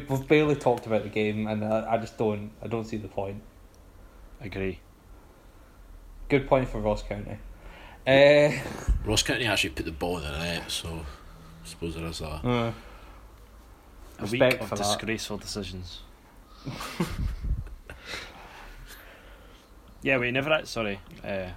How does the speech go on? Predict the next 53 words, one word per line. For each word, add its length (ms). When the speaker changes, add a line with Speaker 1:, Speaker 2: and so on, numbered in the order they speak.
Speaker 2:
just 180
'cause 160
you 60
mentioned 340
that 120
being 120
offside, 380
we 80
never 180
mentioned 380
the 100
offside 560
Speaker 3:
I, 60
Speaker 2:
goal. 120
Speaker 3:
I, 140
I 160
was, 380
Speaker 2:
Um, 60
Speaker 3:
yeah, 400
just 200
thinking 340
that. 160
Speaker 2:
At 180
Ru-, 200
at 140
Rugby 280
Park. 300
Just 160
to 60
Speaker 1:
Fuck 180
Speaker 2:
say 80
that. 100
Speaker 1:
me, 320
I 140
know, 400
Jesus 400
Christ. 580
Speaker 3:
It's 100
the 60
fact, 220
Speaker 2:
Just 0
to 80
Speaker 3:
it's, 100
Speaker 2:
say 60
that 120
Speaker 3:
it's 80
Speaker 2:
that 80
Speaker 3:
the 60
fact 180
that 100
Speaker 2:
one, 120
Speaker 3:
the 100
Speaker 2:
yeah. 0